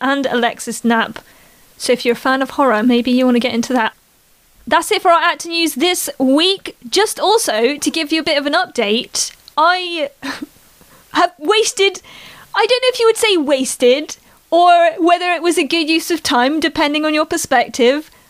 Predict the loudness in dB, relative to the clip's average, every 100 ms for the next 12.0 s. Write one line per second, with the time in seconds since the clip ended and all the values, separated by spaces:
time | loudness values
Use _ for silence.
0 | _ 0 2 0 -4 _ _ -2 0 0
1 | -2 -2 -2 0 0 2 0 0 -2 -2
2 | -4 -2 -4 -4 -8 -12 -6 -2 -2 -2
3 | -2 0 0 -2 -2 -2 -2 0 0 2
4 | 2 4 2 2 2 2 2 2 0 -6
5 | _ _ -20 _ -4 -2 0 0 -2 _
6 | _ _ -12 -2 0 2 0 -2 -4 0
7 | -2 0 -2 -2 -2 -2 0 2 2 2
8 | -2 -8 -20 _ _ -2 2 2 2 -2
9 | 0 4 4 4 2 0 -6 _ 0 4
10 | 4 0 0 2 2 -2 -2 0 0 -2
11 | -2 -2 0 0 0 0 -2 -2 -2